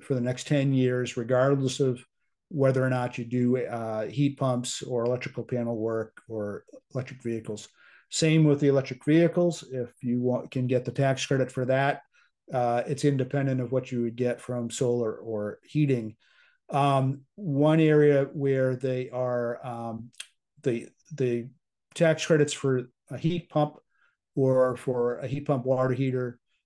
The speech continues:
um, they're up to two thousand dollars per, uh, year. And so, um, those you, uh, you can double dip with the solar or the electric vehicles, um,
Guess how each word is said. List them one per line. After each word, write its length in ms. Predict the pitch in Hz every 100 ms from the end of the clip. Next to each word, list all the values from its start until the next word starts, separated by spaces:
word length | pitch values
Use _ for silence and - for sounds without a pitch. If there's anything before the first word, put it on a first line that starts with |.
| _ _ _ -
um, 380 | 120 117 113 117 _ _
they're 260 | 143 131 131
up 140 | 131
to 100 | -
two 240 | 131 - 160
thousand 380 | 156 139 127 127
dollars 560 | 127 123 120 117 - - _ _
per, 500 | - 127 123 117 110 _ _ _
uh, 280 | 135 123 113 123
year. 480 | 147 151 120 110 _ _ _ _ -
And 280 | 156 123 127
so, 540 | 139 127 123 120 123 _ -
um, 460 | 117 113 110 113 - _ _ _ _ _ _ -
those 420 | 135 147 147 143
you, 280 | 139 131 127 -
uh, 420 | 131 120 117 117 117 117 _ _ _ _ _ _ _ _ -
you 140 | 147 139
can 160 | 135
double 240 | 147 135 123
dip 320 | 151 160 - _ -
with 180 | 135 131
the 100 | 117
solar 440 | 165 170 139 127
or 140 | 135
the 100 | 120
electric 300 | 127 120 -
vehicles, 560 | - 151 143 123 117 - _ _ _ _ -
um, 380 | 120 117 117